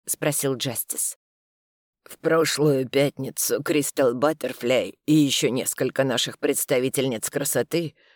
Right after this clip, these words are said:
отправились на вечеринку на яхте Захаба Файзана, и с тех пор её местонахождение нам неизвестно".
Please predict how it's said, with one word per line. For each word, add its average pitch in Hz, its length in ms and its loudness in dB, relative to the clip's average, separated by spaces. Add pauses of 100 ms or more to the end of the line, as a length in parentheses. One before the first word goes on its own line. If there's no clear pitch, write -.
(160)
отправились 160 760 2
на 156 120 2
вечеринку 143 600 2
на 143 100 4
яхте 135 420 2
Захаба 131 500 0
Файзана, 120 840 0
и 143 300 4 (720)
с - 140 -6
тех - 280 -2
пор 143 260 2
её 165 360 2
местонахождение 123 1160 -2
нам 127 320 -2
неизвестно". 127 760 -4